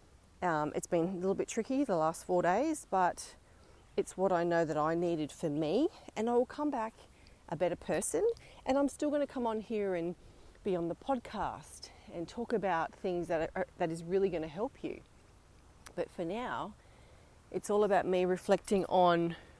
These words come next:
what didn't work for me in twenty twenty-two and how, how I can make it better in twenty twenty-three.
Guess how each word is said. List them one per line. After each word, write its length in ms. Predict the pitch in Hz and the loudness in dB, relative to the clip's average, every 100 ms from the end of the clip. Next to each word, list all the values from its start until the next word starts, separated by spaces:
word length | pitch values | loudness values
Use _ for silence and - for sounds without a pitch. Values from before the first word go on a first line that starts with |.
| - - - | -20 -16 2
what 240 | 175 - | 2 4
didn't 220 | 196 170 | 0 -2
work 180 | 165 160 | -2 -4
for 160 | - 156 | -6 -4
me 260 | 196 262 | -2 -2
in 120 | 196 165 | -2 -4
twenty 280 | - 160 | -6 -8
twenty-two 640 | 151 - 143 143 - 135 180 | -8 -8 -10 -8 -6 -6 -6
and 100 | 170 | -6
how, 220 | 170 165 - | -8 -10 -10
how 340 | - 190 160 170 | -16 -6 -4 -4
I 60 | - | -6
can 160 | 160 | -6
make 180 | 156 - | -6 -6
it 120 | 160 | -6
better 320 | 160 139 151 220 - - - - - - - | -2 -2 -4 -6 -18 -20 -20 -20 -20 -12 -4
in 120 | 180 | -4
twenty 300 | - 180 160 | -4 -6 -6
twenty-three. 640 | - 143 151 - 165 - | -6 -10 -10 -8 -6 -6